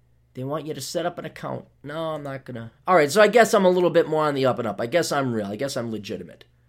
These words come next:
Uh, fake. Quality score per follower. Well, they got all these different statistics. How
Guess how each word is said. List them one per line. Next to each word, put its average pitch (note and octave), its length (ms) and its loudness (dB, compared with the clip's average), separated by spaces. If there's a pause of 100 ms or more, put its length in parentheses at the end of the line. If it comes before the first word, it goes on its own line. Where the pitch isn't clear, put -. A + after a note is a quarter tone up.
(1500)
Uh, G2 460 -4 (680)
fake. G#2+ 500 -14 (220)
Quality D3+ 480 -10
score C3+ 360 -8
per C3 200 -14
follower. A2 680 -18 (2000)
Well, F3 420 -16
they D#3 80 -10
got E3+ 140 -8
all E3 180 -6
these C#3+ 160 -8
different D3 300 -14
statistics. - 800 -14 (1600)
How D#3+ 200 -16